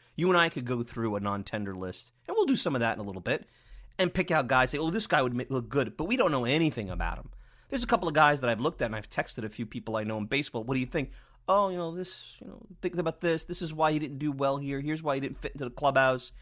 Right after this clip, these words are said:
You know, did you know that he has this, you know, nagging injury?" "Oh, no, I didn't." Well, you know, you need to be able to get all that together. A lot of between the ears and why players are the way they are, and can they improve, and can they incorporate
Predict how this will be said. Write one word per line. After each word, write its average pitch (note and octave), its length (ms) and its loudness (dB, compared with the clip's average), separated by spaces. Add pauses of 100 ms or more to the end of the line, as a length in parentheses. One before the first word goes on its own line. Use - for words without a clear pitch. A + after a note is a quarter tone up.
(440)
You A#2+ 80 -4
know, A2+ 80 0
did A#2+ 200 -4
you C3+ 60 0
know C#3 220 4
that C#3 100 -2
he B2+ 80 0
has B2+ 220 0
this, C3 280 -8
you A2+ 100 -4
know, A#2 80 0
nagging A#2 420 0
injury?" A#2+ 320 -2
"Oh, A#2 100 -4
no, A#2+ 220 -2
I A2 80 -2
didn't." A2 280 -2
Well, E3 300 0
you C#3 100 -8
know, B2 140 -6 (560)
you E3+ 60 0
need F3+ 140 2
to F3 40 -8
be D#3 140 2
able C#3 180 0
to B2 80 -4 (640)
get C#3 140 2
all C3 80 4
that B2 120 4
together. B2+ 300 0 (260)
A B2+ 100 4
lot F3 180 8
of D#3+ 100 -2
between D#3 300 -2
the A#2+ 180 0
ears A#2+ 720 -4 (160)
and G#2 140 -4
why A#2 180 2
players G#2+ 480 -4 (100)
are A#2 200 4
the G#2+ 100 0
way G2 180 0
they F#2 140 -4
are, F2+ 380 -2 (340)
and A2 140 -4
can C#3+ 240 0
they C3+ 140 0
improve, G#2 440 -4
and G2+ 80 -10
can B2+ 180 -4
they B2 100 -2
incorporate A2+ 800 -4